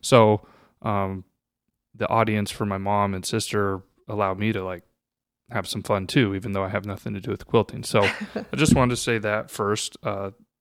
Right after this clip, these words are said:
Speaker 1: uh, thank you. But then for upcoming,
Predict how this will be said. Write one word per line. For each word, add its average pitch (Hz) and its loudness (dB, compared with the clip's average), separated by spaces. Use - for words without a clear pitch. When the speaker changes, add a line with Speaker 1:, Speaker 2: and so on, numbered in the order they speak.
Speaker 1:
uh, 101 -6
thank 110 -2
you. 113 0
But 107 0
then 113 2
for 120 2
upcoming, 123 0